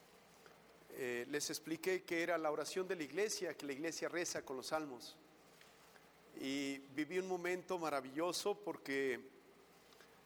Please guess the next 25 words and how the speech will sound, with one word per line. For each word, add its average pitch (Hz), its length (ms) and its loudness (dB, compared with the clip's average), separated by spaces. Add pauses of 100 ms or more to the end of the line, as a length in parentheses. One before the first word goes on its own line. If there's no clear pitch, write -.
(360)
llegó 143 200 0
un 185 80 0
momento 170 440 0
en 170 100 0
el 151 160 0
que 135 560 0 (320)
todos, 135 880 0
eh, 113 500 0 (840)
estaban, 143 580 0
estaban, 143 440 0
pues, 143 280 2
de 156 100 4
a 151 40 6
dos. 190 420 2 (600)
No, 123 380 0 (100)
no 135 180 0
todos 143 360 2
traen 139 240 0
Biblia, 170 360 2
aunque 131 240 -2
deberían 127 380 2
de 135 100 2
traerla 131 440 2
todos, 185 400 0
pero, 139 340 -2